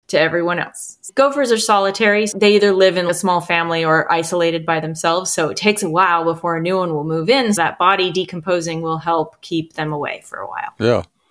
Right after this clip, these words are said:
Speaker 2: yeah. Now, I've heard of that for, uh, moles, but it doesn't seem to be that effective for moles around here. But
Speaker 1: Yeah, they may have a different behavior. Maybe they're not quite as territorial as gophers are.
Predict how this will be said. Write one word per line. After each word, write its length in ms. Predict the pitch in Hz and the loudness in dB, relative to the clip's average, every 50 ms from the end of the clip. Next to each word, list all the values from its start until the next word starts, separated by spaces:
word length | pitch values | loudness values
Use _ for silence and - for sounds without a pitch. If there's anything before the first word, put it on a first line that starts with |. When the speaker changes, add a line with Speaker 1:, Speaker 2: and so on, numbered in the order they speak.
| _ _ _ _ - | _ _ _ _ -6
Speaker 2:
yeah. 180 | 95 98 95 95 - _ _ _ _ _ _ _ _ _ _ _ _ | -6 -6 -6 -10 -14 _ _ _ _ _ _ _ _ _ _ _ _
Now, 220 | - 113 113 117 120 | -4 0 0 0 0
I've 80 | 120 | 0
heard 160 | - 135 143 | 0 0 0
of 60 | 156 113 | 2 2
that 240 | 113 113 - - | 2 0 0 0
for, 200 | - - 107 104 101 104 110 - _ _ | -2 -2 -2 0 -2 -4 -10 -14 _ _
uh, 180 | - 101 95 92 | -2 0 0 0
moles, 480 | 92 95 107 127 143 127 92 92 90 - | 0 2 2 2 2 0 -2 -6 -8 -6
but 160 | - 98 95 - | -4 -2 -2 -2
it 200 | - 95 95 107 | -2 -4 -4 -2
doesn't 320 | 117 131 127 107 101 95 | 0 0 0 -2 -4 -8
seem 180 | - - 123 110 | -6 -6 -6 -4
to 60 | 98 | -2
be 100 | 92 104 | -4 -2
that 200 | 98 98 104 98 | 0 0 0 0
effective 460 | 92 87 - 113 113 117 - - 113 | 0 -2 -2 -2 -2 -2 -4 -8 -10
for 120 | - - 90 | -8 -8 -8
moles 460 | 85 87 90 110 104 90 85 87 - | -4 -2 0 0 0 -2 -4 -6 -6
around 340 | 87 87 95 92 90 87 - | -6 -4 -4 -4 -6 -6 -6
here. 340 | 101 110 101 85 90 101 95 | -6 -6 -4 -6 -6 -8 -8
But 220 | - 92 87 90 - - _ _ _ - | -6 -6 -6 -6 -8 -12 _ _ _ -4
Speaker 1:
Yeah, 380 | 135 147 175 175 165 160 139 - | -2 0 0 0 0 -2 -2 -2
they 100 | 202 208 | -2 -2
may 160 | 214 220 214 | 0 0 0
have 200 | 202 196 202 196 | 0 0 0 0
a 60 | 190 | 0
different 260 | 185 185 185 190 175 156 | -2 -2 -4 -4 -2 -2
behavior. 520 | 175 170 165 180 180 170 147 156 151 151 | -2 -2 2 2 2 2 0 -2 -4 -4
Maybe 220 | 151 156 160 165 | -4 -4 -4 -2
they're 120 | 165 170 165 | -2 0 0
not 280 | 170 170 165 160 - | 2 2 0 0 -2
quite 240 | - - 180 175 170 | -2 -2 0 2 2
as 100 | 160 160 | 0 0
territorial 720 | - 185 170 170 160 156 - 170 165 170 170 165 160 160 156 - | -2 -2 0 0 -2 -2 -2 -2 -2 0 -2 -2 -2 -4 -6 -4
as 200 | - 151 147 147 | -4 -4 -4 -4
gophers 380 | 151 175 165 165 160 170 156 143 | -2 -2 -2 -2 -2 -6 -8 -8
are. 340 | 143 139 135 139 147 - | -6 -8 -8 -8 -10 -14